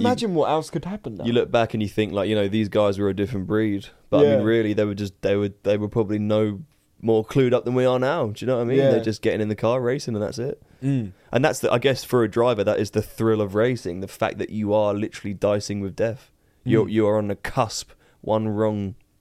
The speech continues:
Speaker 2: turn, movement,
Speaker 1: Definitely, for,
Speaker 2: anything.
Speaker 1: for a lot of them, I'm sure that is probably, they love it. Like,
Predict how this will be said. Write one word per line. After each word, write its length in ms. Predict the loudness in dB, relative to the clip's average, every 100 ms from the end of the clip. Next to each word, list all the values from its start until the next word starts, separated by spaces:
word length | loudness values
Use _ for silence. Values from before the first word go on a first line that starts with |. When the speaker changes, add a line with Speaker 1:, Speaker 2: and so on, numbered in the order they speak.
| _
Speaker 2:
turn, 420 | -2 0 2 0
movement, 160 | 0 0
Speaker 1:
Definitely, 400 | 0 0 0 0
for, 60 | 0
Speaker 2:
anything. 140 | 0
Speaker 1:
for 140 | 2 4
a 40 |
lot 140 | 4
of 60 | 2
them, 120 | 0
I'm 100 | -4
sure 220 | 0 0
that 160 | 2 0
is 280 | -2 -4 -12 -20 -6
probably, 520 | -4 -4 -4 -4 -4 _ _ _ _ _
they 140 | -2 0
love 220 | 2 0
it. 180 | -4 -6
Like, 220 | -6 -6